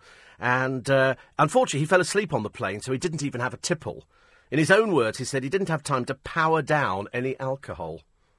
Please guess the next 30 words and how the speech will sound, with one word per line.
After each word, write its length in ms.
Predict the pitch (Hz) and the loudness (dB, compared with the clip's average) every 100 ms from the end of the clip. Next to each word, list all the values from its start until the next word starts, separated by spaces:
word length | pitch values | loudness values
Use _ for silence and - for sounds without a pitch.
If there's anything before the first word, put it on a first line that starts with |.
| _ _ _ - | _ _ _ 0
<laughs> 0 | 175 - 175 156 160 - _ _ _ | 0 2 0 2 -2 -4 _ _ _
What 140 | - 233 | -10 -6
does 100 | 214 | 0
that, 300 | 202 117 - | 2 2 -2
power 340 | - 156 147 | 2 4 6
down? 400 | 143 147 131 95 | 4 4 4 2
Does 120 | 104 | 2
that 100 | 143 | 2
mean 160 | 131 135 | 4 2
drink? 500 | 117 143 98 - - _ _ | 4 2 2 -6 -20 _ _
<laughs> 80 | 151 - 147 143 - 147 - 143 - 131 127 - - - _ - - - - - 156 - 139 - - - - - - | -4 -2 -4 -4 -4 -6 -4 -8 -8 -10 -12 -14 -16 -16 _ -20 -20 -20 -6 -2 0 0 -2 -4 -12 -14 -20 -20 -8
He 80 | |
says, 240 | 127 147 135 | -2 -2 -2
"It 120 | 139 | -4
was 120 | 127 | -4
a 40 | 139 | -2
fantastic 520 | 143 139 208 - 123 | -2 2 0 0 -8
experience 460 | 113 - 120 113 | -10 -4 -2 -2
and 100 | 123 | -4
just 140 | 131 - | -6 -4
such 180 | 147 147 | -6 -6
a 40 | |
shame 240 | 127 110 | -4 -4
I 40 | 110 | -4
couldn't 320 | - 131 - | -6 -12 -12
power 420 | - 131 127 123 127 | -6 0 2 2 0
home 240 | 117 101 | -2 -2
a 60 | 104 | -8
few 220 | - 110 | -8 -10
drinks." 560 | 92 107 92 - - | -6 -6 -6 -12 -16